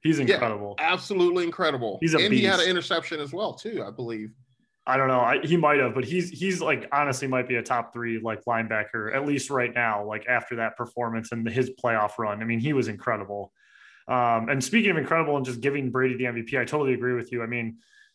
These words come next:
Speaker 1: it's, it's to the point of, like, what more can you say about Tom Brady? I mean, this was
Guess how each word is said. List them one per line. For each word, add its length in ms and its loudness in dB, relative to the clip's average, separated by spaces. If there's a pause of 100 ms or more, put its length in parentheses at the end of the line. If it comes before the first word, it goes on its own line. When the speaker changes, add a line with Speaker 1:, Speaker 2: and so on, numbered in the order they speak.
(300)
Speaker 1:
it's, 520 4
it's 220 4
to 120 0
the 100 4
point 460 -2
of, 180 0
like, 420 0 (420)
what 480 0
more 520 2
can 260 -6
you 100 -4
say 640 0
about 400 0
Tom 300 -4
Brady? 380 -4
I 60 -2
mean, 180 0
this 320 0
was 580 2